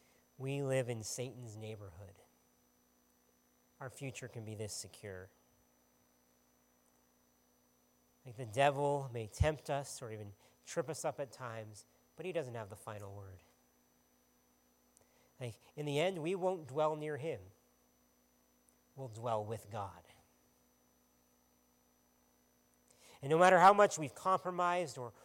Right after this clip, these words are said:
or listened to compromising voices, we can all still hear Christ's voice spoken through the Holy Spirit today, today. He who has an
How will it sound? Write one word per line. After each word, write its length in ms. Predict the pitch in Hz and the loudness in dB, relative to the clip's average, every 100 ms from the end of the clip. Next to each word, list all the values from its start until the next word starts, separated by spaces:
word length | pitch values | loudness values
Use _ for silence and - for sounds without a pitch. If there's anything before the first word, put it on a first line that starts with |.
| - - | -20 -8
or 160 | 143 | -6
listened 680 | 127 135 185 - 196 190 165 | -4 2 6 6 6 0 -2
to 120 | - | -8
compromising 960 | 156 - 156 165 185 175 151 147 143 147 | -8 0 4 4 2 2 4 4 0 -2
voices, 640 | 127 147 143 - 101 - - - - | 0 2 0 -6 -12 -16 -20 -20 -12
we 140 | 151 | -8
can 180 | 202 190 - | -4 -6 -6
all 480 | 160 190 185 135 117 - - | -2 2 2 2 -2 -12 -8
still 560 | - - 190 214 220 | -4 -2 6 8 8
hear 440 | 202 - 220 220 202 | 4 -2 4 6 4
Christ's 520 | - 226 214 202 - | 2 6 6 6 0
voice 440 | 131 170 156 123 - - | 0 4 4 2 -8 -12
spoken 680 | - - - - 226 254 254 | -8 -6 0 10 12 12 6
through 200 | 214 233 | 4 6
the 80 | 226 | 8
Holy 260 | 208 220 208 | 8 8 4
Spirit 460 | - 214 185 160 - - | 2 4 6 6 0 -8
today, 680 | - 185 131 208 214 190 143 - - - | -2 0 10 12 12 12 10 2 -10 0
today. 680 | 196 196 214 226 190 143 - - - | 8 12 12 12 12 10 2 -10 -10
He 460 | 175 - 254 247 202 | -6 4 6 8 8
who 160 | 190 | 8
has 360 | 175 214 226 185 | 10 12 12 8
an 140 | 196 | 2